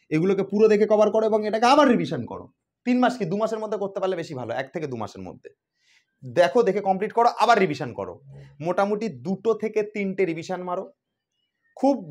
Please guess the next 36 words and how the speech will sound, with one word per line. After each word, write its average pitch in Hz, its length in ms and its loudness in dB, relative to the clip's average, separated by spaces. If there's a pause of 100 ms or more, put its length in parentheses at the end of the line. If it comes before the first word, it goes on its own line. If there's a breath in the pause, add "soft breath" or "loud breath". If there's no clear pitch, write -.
(120)
ভালো 202 320 4
ভালো 247 220 6
কিছু 190 220 -6
এমসিকিউ 170 440 -6
সলভ 123 300 -2
করো 107 160 -4
এটার 87 220 -10
ওপর, - 200 -20
কারণ 185 240 0
তোমাদের 185 280 -2
এই 180 120 0
টপিকগুলোর 175 460 -4
ওপর 208 120 -2
এমসিকিউই 170 520 -6
পড়বে। 85 220 -8 (360)
কারণ 165 120 -4
তুমি 175 160 -8
জানো 165 220 -2
তোমাদের 175 260 -6
এখন 165 140 -4
সেমিস্টার 156 360 -8
সিস্টেম, 165 320 -12
এমসিকিউ 151 320 -8
ছাড়া 160 160 -6
অন্য 139 140 -6
কিছু 127 200 -8
পড়বে 120 220 -4
না। 190 80 -4 (380 loud breath)
এখান 180 240 0
থেকে 208 160 0
তোমাদের 190 300 -4
কি 190 120 -8
পড়বে? 190 280 0 (240 loud breath)
এখান 165 220 -2
থেকে 175 160 -4
তোমাদের 170 260 -6